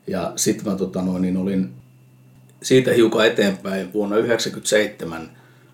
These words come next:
saanut mun ensimmäiset, ensimmäisen oman kitaramallin, jonka nimi on Duke. Duke. Ja mä olin saanut ensimmäiset kolme kappaletta niitä valmiiksi. Ja se ihan ensimmäinen, minkä mä olin saanut valmiiksi, mä sitä mietin, että mitä mä tällä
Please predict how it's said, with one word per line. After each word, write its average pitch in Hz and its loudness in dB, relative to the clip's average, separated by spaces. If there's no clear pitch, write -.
saanut 92 -6
mun 95 -2
ensimmäiset, 95 -4
ensimmäisen 104 0
oman 101 -2
kitaramallin, 82 -8
jonka 76 -14
nimi 87 -12
on 85 -14
Duke. - -8
Duke. 95 -6
Ja - -16
mä 101 -4
olin 101 0
saanut 107 0
ensimmäiset 104 2
kolme 101 2
kappaletta - -12
niitä - -14
valmiiksi. - -12
Ja - -2
se - 6
ihan 165 8
ensimmäinen, 117 6
minkä 92 0
mä 92 0
olin 92 2
saanut 101 0
valmiiksi, 104 4
mä 104 -6
sitä 98 -4
mietin, 101 0
että 82 -8
mitä 117 -4
mä 95 -2
tällä 85 -4